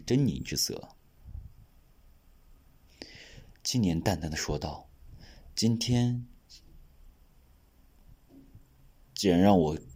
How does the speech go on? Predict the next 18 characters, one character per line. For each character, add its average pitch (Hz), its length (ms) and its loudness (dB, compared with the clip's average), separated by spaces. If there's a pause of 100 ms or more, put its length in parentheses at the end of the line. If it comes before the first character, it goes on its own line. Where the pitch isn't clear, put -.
(260)
见 117 220 2
到 71 120 -2
了 - 100 -6
你， - 240 -6 (280)
那 95 160 6
我 85 100 4
们 85 80 2
之 90 80 -2
间 98 180 4
就 98 200 2
应 82 120 2
该 90 120 4
做 90 200 4
一 85 80 2
个 87 80 2
了 78 240 0
断 110 240 4
了。” - 280 -6